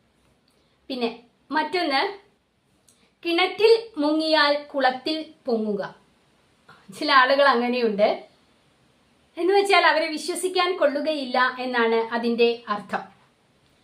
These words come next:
ഇനി മറ്റൊന്ന് തേരാപ്പാര നടക്കുക. എന്ന് വെച്ചാൽ കാര്യമില്ലാതെ അങ്ങോട്ടും ഇങ്ങോട്ടും ഒക്കെ നടക്കുന്നതിനാണ്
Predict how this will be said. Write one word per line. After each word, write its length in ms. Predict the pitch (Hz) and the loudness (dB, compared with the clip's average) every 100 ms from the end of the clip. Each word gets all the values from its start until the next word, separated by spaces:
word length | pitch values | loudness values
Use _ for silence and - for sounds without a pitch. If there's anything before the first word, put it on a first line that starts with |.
| _ _ _ _ 294 | _ _ _ _ -4
ഇനി 100 | 339 330 | 2 2
മറ്റൊന്ന് 380 | 320 349 330 330 330 | 2 0 0 2 4
തേരാപ്പാര 640 | 294 302 359 381 381 349 349 359 | 6 8 6 6 4 4 4 2
നടക്കുക. 380 | 262 240 226 208 185 - _ _ _ _ 233 | 0 -2 -4 -6 -6 -10 _ _ _ _ -6
എന്ന് 140 | 269 320 | 4 4
വെച്ചാൽ 300 | 311 302 285 285 285 | 6 4 4 2 2
കാര്യമില്ലാതെ 760 | 269 311 403 349 302 277 277 277 247 | 4 4 2 2 0 2 4 2 0
അങ്ങോട്ടും 420 | 233 233 240 269 269 240 | 0 2 0 -6 -6 -2
ഇങ്ങോട്ടും 400 | 226 226 220 240 | 0 0 0 -4
ഒക്കെ 200 | 233 233 269 - 240 | -2 -2 -4 -6 -4
നടക്കുന്നതിനാണ് 800 | 233 240 240 226 214 220 202 | -2 -2 -2 -2 -2 -4 -4